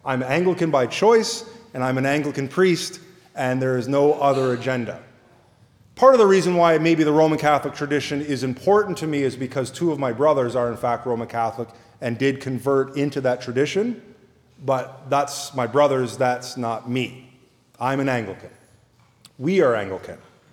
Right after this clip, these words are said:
So let's reflect on that. Why is it important for us to be Anglican today here in Paris?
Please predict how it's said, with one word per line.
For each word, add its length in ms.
So 140
let's 240
reflect 460
on 140
that. 320
Why 300
is 180
it 80
important 540
for 180
us 260
to 100
be 160
Anglican 600
today 540
here 380
in 300
Paris? 560